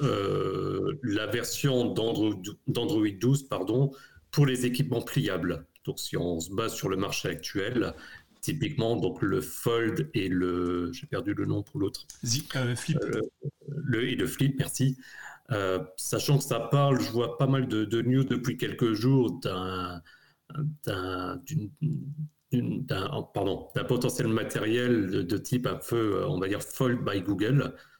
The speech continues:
Speaker 1: Donc en tout cas des pixels pliables. Bon, après ça reste que des rumeurs pour l'instant. Mais quitte à sortir Android douze L, effectivement, ce serait pas trop mal de faire des,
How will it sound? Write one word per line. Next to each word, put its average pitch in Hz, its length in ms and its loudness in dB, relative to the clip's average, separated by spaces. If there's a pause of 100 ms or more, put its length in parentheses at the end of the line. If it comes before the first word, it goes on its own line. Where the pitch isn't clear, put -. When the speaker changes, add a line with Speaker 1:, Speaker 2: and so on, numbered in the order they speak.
Speaker 1:
Donc - 160 -4
en 95 100 0
tout - 120 -8
cas 117 160 -2
des 95 160 0
pixels - 540 -2
pliables. 101 720 0 (440)
Bon, - 260 -4
après - 120 -6
ça - 120 -4
reste 95 220 -4
que 110 60 -2
des 98 140 0
rumeurs 101 360 0
pour 95 120 -2
l'instant. 131 480 0 (1300)
Mais - 80 0
quitte - 200 -2
à 101 40 0
sortir - 360 -2
Android 104 300 2
douze 98 340 -2
L, 110 240 2
effectivement, 107 420 0
ce - 80 -4
serait - 120 -6
pas - 100 0
trop - 160 -4
mal 104 220 0
de 98 100 -4
faire 98 200 -2
des, 90 240 0